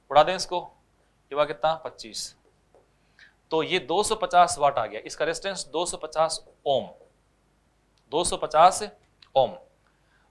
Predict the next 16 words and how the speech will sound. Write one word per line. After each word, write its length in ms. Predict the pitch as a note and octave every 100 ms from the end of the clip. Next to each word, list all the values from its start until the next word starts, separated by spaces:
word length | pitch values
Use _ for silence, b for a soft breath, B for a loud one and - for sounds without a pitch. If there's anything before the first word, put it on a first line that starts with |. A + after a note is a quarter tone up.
| -
और 220 | D3+ - -
किलो 200 | G3 G#3+
में 80 | G3+
बदलना 280 | F#3+ G3 G#3
हो 240 | G3 G#3
तो 160 | G#3 G#3+
इसमें 300 | F#3 - F#3+
हजार 300 | D#3 D3 E3+
से 140 | F#3 G3
भाग 220 | C#3+ E3 C#3+
दें 160 | A#2+ - _ _ _ _ _ _ _ _ _ _ - _ C3+
तो 60 |
पॉइंट 320 | C3 D3 E3 E3+
टू 160 | G3 G3
फ़ाइव 360 | - D3 D3+ - _ _ _ _ _ _ _ _ _ -
किलो 220 | C#3+